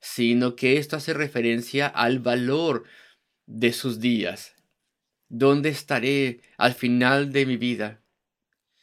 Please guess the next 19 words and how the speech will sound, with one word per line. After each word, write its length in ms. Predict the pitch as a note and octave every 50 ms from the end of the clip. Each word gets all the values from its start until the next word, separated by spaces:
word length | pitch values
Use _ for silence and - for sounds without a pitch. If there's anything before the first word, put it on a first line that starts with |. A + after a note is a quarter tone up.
| _ _ _ _ -
¿Mi 160 | A2+ B2 B2+
vida 640 | A2 B2 C3+ D3 D3+ C#3 D#3 D#3 D#3 D#3 D#3 D3 - _ - - _ _ _ _ _ _ _ _
habrá 720 | - - A#2 A2+ B2+ C3 C#3 D3+ D3+ D3 C#3+ C3+ - - -
sido 440 | - - - C#3 C#3+ C#3 C#3+ -
útil 580 | - C3 C3+ C3+ C#3 - - F3+ F#3+ G#3+ A3+ - -
o 160 | A#2 B2 B2
inútil 760 | B2 B2 B2 C3 D#3 F#3 G#3 G3+ - B2+ A#2 A2 G2+ - _
y 80 | - B2
sin 220 | - - C3 A#2+
propósito? 720 | B2 A#2+ A2+ A2+ A2+ A#2 A2 - A#2 A#2 - G#2 F#2 - _ _ _ _ _ _ _ _ _ _ _ _ _ _ _ _ _ _ _ _ _ _ _ - -
¿O 100 | - A#2
habrá 220 | A#2 A#2+ B2 C3
sido 420 | C3 - - C#3 C3+ C#3 C3 B2 A#2+
algo 580 | A#2+ B2 B2 B2+ B2 B2 B2+ B2+ B2+ B2 - _ _ _ _ _ _ _ _ _ _ _
que 120 | - C3 B2+
sea 240 | - - C3+ C3+
agradable 760 | C#3+ C3+ C#3+ C3 B2 A2+ A#2+ A#2+ B2+ C3+ C#3 C3+ D3 D3 C#3+ C3+
a 80 | A#2+
Dios 580 | G#2+ A#2 B2 C3+ D3 D3 C#3+ - - - -